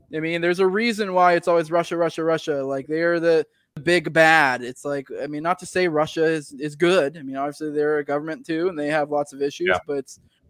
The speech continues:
Speaker 1: there's a reason why they're always painted as the big bad, because they're not as in bed with the international money lenders as we are. Um, there's a reason why they're being painted such way, and there's a reason why it's not gonna be this easy thing of just being like,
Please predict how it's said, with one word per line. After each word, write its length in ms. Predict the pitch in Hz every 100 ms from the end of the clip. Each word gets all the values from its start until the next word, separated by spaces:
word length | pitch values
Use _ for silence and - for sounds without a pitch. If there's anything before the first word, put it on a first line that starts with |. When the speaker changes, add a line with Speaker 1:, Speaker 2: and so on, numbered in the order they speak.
| _
Speaker 1:
there's 220 | 175 190
a 60 | 190
reason 360 | 185 220 202 185
why 160 | 175
they're 160 | 170 165
always 280 | 160 156 -
painted 380 | 170 160 151
as 180 | 143 135
the 100 | 139
big 320 | 131 147 131
bad, 400 | 135 139 127 104 113
because 460 | 131 - 143 131 - _ _ _ _ -
they're 160 | 196
not 240 | 269 285 269
as 140 | 233
in 120 | 247
bed 400 | 226 240 220 139 131
with 240 | 156 151
the 100 | 165
international 640 | 175 170 165 156 160 156 156
money 180 | 160
lenders 320 | 151 147 147 143
as 140 | 139
we 180 | 143 143
are. 280 | 127 117 - _ _ _
Um, 440 | 131 143 143 143 139
there's 300 | 151 156 151
a 80 | 170
reason 380 | 156 175 170 160
why 140 | 156
they're 120 | 151
being 220 | 147 151
painted 400 | 135 156 147 143
such 240 | - 139 -
way, 240 | 135 131
and 100 | 131
there's 200 | 156 156
a 60 | 170
reason 400 | 170 202 190 175
why 200 | 175 175
it's 180 | 165 -
not 220 | 170 196
gonna 140 | 202
be 60 | 190
this 180 | 180 -
easy 260 | 175 170
thing 220 | 156 175
of 80 | 156
just 100 | 139
being 100 | 151
like, 160 | 147